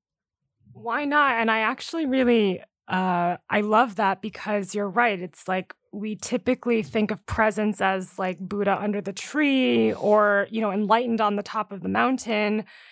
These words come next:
with your eyes closed in Padmasana with certain mudras, you know, and that's one way, that's one flavor. And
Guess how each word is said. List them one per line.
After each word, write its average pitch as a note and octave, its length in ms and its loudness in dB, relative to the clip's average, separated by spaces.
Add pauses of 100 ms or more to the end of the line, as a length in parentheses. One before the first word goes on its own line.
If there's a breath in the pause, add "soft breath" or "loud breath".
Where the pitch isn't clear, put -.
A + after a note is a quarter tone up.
(260 loud breath)
with A3 140 -6
your G#3+ 120 2
eyes G#3+ 280 2
closed G3+ 640 -2
in G3 120 -6
Padmasana G3 1040 0
with F#3 340 -10
certain G#3+ 360 -2
mudras, G#3+ 960 2
you G#3+ 160 -4
know, G#3 280 2
and G#3 220 0 (480 loud breath)
that's F4 240 0
one G3 220 2
way, F#3 400 -4
that's - 220 -6
one G#3 180 2
flavor. G#3 760 -4
And G3+ 440 2